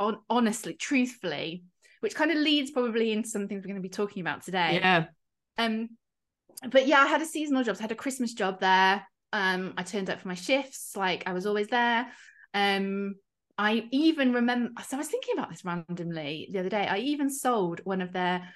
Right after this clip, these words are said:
Speaker 1: massive mega gift boxes. So, like, you know, they have those, like, prepackaged, like,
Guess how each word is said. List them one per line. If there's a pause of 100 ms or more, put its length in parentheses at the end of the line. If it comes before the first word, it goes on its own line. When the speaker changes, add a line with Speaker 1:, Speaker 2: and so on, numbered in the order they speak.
(300)
Speaker 1:
massive
mega
gift
boxes.
So,
like, (260)
you
know, (240)
they
have
those,
like,
prepackaged,
like,